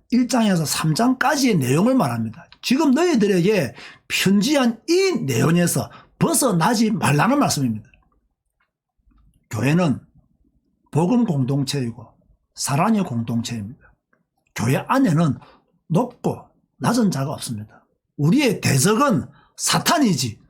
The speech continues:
성도가 아닙니다. 여러분들이 미워해야 될 사람은 성도가 아니라 사탄입니다. 교회 안에서 교만한 자는 정말 성경을 일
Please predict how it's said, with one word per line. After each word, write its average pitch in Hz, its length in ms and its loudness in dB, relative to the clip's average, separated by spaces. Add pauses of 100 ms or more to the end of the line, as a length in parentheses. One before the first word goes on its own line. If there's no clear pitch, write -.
(120)
성도가 165 720 0
아닙니다. 123 400 0 (300)
여러분들이 254 560 2
미워해야 277 720 2
될 208 180 2
사람은 190 640 0 (760)
성도가 247 560 2
아니라 185 400 0 (220)
사탄입니다. 170 720 -2 (960)
교회 135 180 2
안에서 165 540 -2 (480)
교만한 180 440 2
자는 120 380 -4 (280)
정말 190 380 2
성경을 196 680 0 (160)
일 415 180 2